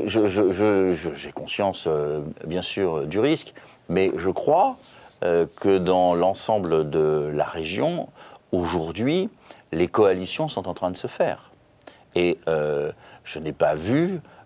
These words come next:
euh, au Yémen ou, euh, dans, euh,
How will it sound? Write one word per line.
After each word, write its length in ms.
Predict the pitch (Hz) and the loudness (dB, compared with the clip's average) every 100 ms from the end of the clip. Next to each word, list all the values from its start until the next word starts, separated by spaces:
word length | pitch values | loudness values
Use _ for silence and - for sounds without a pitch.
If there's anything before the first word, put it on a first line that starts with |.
| - | -6
euh, 360 | 73 143 71 71 | -2 0 -2 -2
au 200 | 65 73 | -6 -2
Yémen 640 | 76 78 87 87 80 71 - - - - | -2 2 2 2 0 -6 -8 -20 -20 -6
ou, 260 | 87 85 80 | -2 2 2
euh, 480 | 73 71 73 73 | 2 0 -2 -2
dans, 560 | 76 78 82 82 80 73 | -2 0 0 2 0 0
euh, 140 | 67 | -4